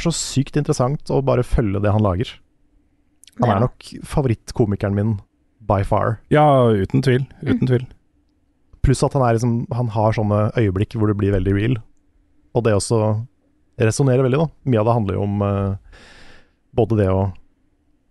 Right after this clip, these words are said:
Speaker 1: være på en scene, men også bare det liksom å leve i en moderne hverdag med sosiale medier og hva det gjør med
Speaker 3: Mm.
Speaker 1: folk og, og sånn.
Speaker 3: Jeg husker så godt, eh, da vi hadde sånn felles, eh, visning av, eh, Make Happy, altså den forrige spesialen hans,
Speaker 1: Mm.
Speaker 3: på, eh, mens vi s-, dekka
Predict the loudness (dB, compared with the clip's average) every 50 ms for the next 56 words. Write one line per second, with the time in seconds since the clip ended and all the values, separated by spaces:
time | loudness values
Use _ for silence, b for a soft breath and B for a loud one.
0 | _ -2 0 2 2 2 2 0 2 2 2 2 2 0 0 0 2 0 0 0
1 | -2 -2 -4 -4 -2 0 0 0 0 -2 -2 -2 -4 -4 -4 -4 -4 -2 -2 -2
2 | 0 0 0 0 -2 -2 -2 -2 -2 -2 -2 -4 -4 -6 -8 -12 _ _ _ -2
3 | 0 2 2 2 2 2 2 0 0 -2 -6 _ _ _ _ _ _ _ _ _
4 | -2 0 2 2 2 0 0 0 0 0 0 0 0 0 2 2 2 2 0 0
5 | 0 0 0 0 0 2 2 4 6 6 6 6 6 4 4 2 0 0 -2 -4
6 | -4 -2 -2 0 0 0 0 -2 -6 _ _ _ _ -20 -20 _ _ B B B
7 | B B B B B B 2 2 2 2 2 0 -2 0 2 2 2 4 4 2
8 | 2 2 2 2 4 4 4 4 2 2 2 2 2 2 2 2 2 0 2 2
9 | 2 2 0 0 0 0 2 2 4 2 2 0 0 2 2 4 4 4 4 4
10 | 2 4 4 4 4 4 4 2 2 2 2 2 0 2 0 0 -2 -2 0 0
11 | 0 0 2 0 0 2 2 0 0 -2 -2 -2 0 0 2 2 2 2 2 2
12 | 0 0 2 4 4 4 4 4 4 4 4 4 4 2 2 2 2 2 0 0
13 | 0 0 0 0 0 0 0 -2 -2 0 0 0 0 0